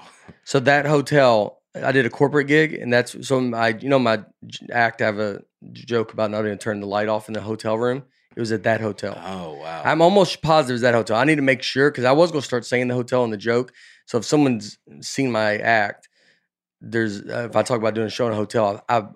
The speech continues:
Speaker 1: almost positive it was that Black Wolf Hotel. 'Cause there's a, uh, I, I played at that course. I can't remember. There's a, there's an old hotel right there that's, like, a f-, popular hotel. So they were doing the corporate gig there. So I gotta stay there.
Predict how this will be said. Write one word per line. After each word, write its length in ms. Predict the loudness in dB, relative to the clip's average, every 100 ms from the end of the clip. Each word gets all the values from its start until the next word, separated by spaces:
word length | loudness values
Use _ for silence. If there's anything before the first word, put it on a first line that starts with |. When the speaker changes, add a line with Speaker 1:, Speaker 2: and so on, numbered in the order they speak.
| 0
Speaker 1:
almost 400 | 2 4 0 0
positive 400 | 2 2 0 -8
it 40 |
was 100 | -6
that 160 | -8 -8
Black 280 | -6 -6 -10 _
Wolf 520 | -16 -8 -8 -8 -14 -14
Hotel. 520 | -12 -10 -10 -10 _ _ _ _ _ _ _ -6
'Cause 100 | -2
there's 180 | -2 -2
a, 120 | -8 -8
uh, 220 | -8 -6 0
I, 320 | 2 4 2
I 20 |
played 320 | 2 2 2
at 80 | 4
that 160 | 0 -4
course. 340 | 2 2 2 -2
I 60 | -2
can't 200 | 0 2
remember. 420 | 0 -2 -6 -18 _ _ _ _ _ -2
There's 140 | 2
a, 60 | 2 2
there's 180 | 2 2
an 60 | 4
old 280 | 4 4
hotel 380 | 2 -2 0 0
right 160 | 0 -2
there 100 | -4
that's, 200 | -4 -6
like, 120 | -4
a 140 | -4 -6
f-, 160 | -20 _ _ _ _ -10
popular 420 | -4 -2 -2 -2
hotel. 480 | -2 -2 -4 -6 -8 _ _ _
So 120 | -10 0
they 120 | 0
were 100 | 0
doing 260 | -2 -2
the 100 | -2
corporate 360 | -4 -6 -6 -10
gig 200 | -10 -8
there. 300 | -8 -8 -10
So 120 | -8 -6
I 60 |
gotta 160 | -6 -10
stay 240 | -10 -10
there. 260 | -10 -14